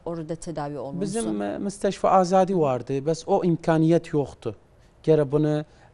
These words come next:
Speaker 2: e, içtimaiyen, nefsiyen, tıbbiyen bunları ilaç altında alsın. Yani müstemir,
Speaker 1: Hı hı.
Speaker 2: e, baksın, eğer iyi olmadı,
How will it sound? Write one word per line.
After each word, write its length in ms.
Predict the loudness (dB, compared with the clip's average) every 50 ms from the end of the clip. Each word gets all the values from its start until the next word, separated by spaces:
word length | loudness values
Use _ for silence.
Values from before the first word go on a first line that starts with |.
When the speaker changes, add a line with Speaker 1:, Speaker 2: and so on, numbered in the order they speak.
| _ -6
Speaker 2:
e, 220 | -4 -2 -2 -2 -4
içtimaiyen, 880 | -6 -8 -6 -2 -2 0 0 -2 -2 -4 -4 -4 -4 -4 -4 -4 -2 -2
nefsiyen, 680 | -4 -4 -6 -10 -12 -10 -8 -6 -6 -4 -4 -4 -6
tıbbiyen 720 | -6 -6 -6 -6 -4 -2 -4 -2 -2 -2 -2 -2 -4 -2 -2
bunları 340 | 0 0 2 2 0 0 -2 -2
ilaç 260 | 0 0 0 0 -2
altında 500 | -2 -4 -4 -4 -4 -6 -6 -4 -2 -2
alsın. 420 | -2 -4 -4 -6 -8 -6 -6 -4
Yani 260 | -4 -4 -4 -4 -4 -4
müstemir, 500 | -4 -6 -6 -4 -2 0 2 4 4 2 2 0 -8 -20 -20 -18
Speaker 1:
Hı 60 | -16 -14 -6 -4
hı. 40 |
Speaker 2:
e, 100 | 0 4
baksın, 500 | 6 6 4 4 0 -4 -6 -6 -4 -4 -4
eğer 300 | -4 -2 -2 -2 0 0
iyi 180 | 0 0 0
olmadı, 720 | 0 2 2 2 2 2 0 0 -2 -2 0 0 0 0